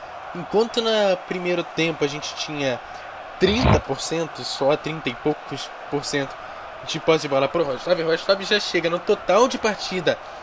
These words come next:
Nesse iniciozinho de segundo tempo, ele já conseguiu somar no total quarenta e dois por cento. Nesse segundo tempo, o Rostov vem ganhando a posse de bola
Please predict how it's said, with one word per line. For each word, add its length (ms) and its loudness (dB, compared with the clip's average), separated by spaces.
Nesse 420 4
iniciozinho 600 -4
de 40 -6
segundo 300 -4
tempo, 180 -6
ele 80 -2
já 140 2
conseguiu 520 -4
somar 600 4
no 100 -2
total 320 0
quarenta 420 0
e 40 -2
dois 260 -4
por 220 -10
cento. 420 0
Nesse 280 6
segundo 380 -2
tempo, 280 0
o 40 4
Rostov 280 2
vem 320 2
ganhando 340 0
a 40 0
posse 280 0
de 80 0
bola 300 0